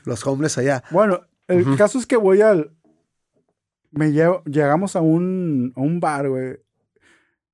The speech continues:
Speaker 2: que, que era un, un Irish pub.
Speaker 1: Ujú.
Speaker 2: Y creo que es de los más famosillos ahí. Digo, no lo, eso yo no lo aprendí hasta mucho tiempo después.
Speaker 1: ¿Cuál haber sido? ¿Shakespeare?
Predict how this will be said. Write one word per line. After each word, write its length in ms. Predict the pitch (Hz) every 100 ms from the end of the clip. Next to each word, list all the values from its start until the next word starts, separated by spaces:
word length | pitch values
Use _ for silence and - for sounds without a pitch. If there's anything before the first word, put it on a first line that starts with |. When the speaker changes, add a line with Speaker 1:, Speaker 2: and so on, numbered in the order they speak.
| _ _ _ _ _ _ _ _
Speaker 2:
que, 800 | 143 135 127 123 123 120 123 -
que 100 | 135
era 200 | 135 147
un, 680 | 151 156 156 151 127 123 -
un 140 | 147 156
Irish 260 | 156 147
pub. 300 | - 143 151 _ _ _ -
Speaker 1:
Ujú. 220 | 107 139 _
Speaker 2:
Y 240 | 131 127
creo 220 | 123 127
que 80 | 127
es 60 | 160
de 80 | 165
los 120 | 147
más 220 | 135 131
famosillos 520 | 160 139 113 135 143
ahí. 260 | 139 127 143 - - _ _ _
Digo, 180 | 123 139
no 120 | 139
lo, 260 | 156 180 - _
eso 200 | 151 151
yo 140 | 180 175
no 80 |
lo 80 | 175
aprendí 300 | 180 147 135
hasta 200 | 147 165
mucho 280 | 151 143 -
tiempo 400 | - 147 143 151
después. 520 | 135 101 - 123 156 _ _ _ _ _ _ _ _ _ _ -
Speaker 1:
¿Cuál 160 | - 110
haber 180 | 110
sido? 260 | 101 110 92
¿Shakespeare? 480 | - 117 - 165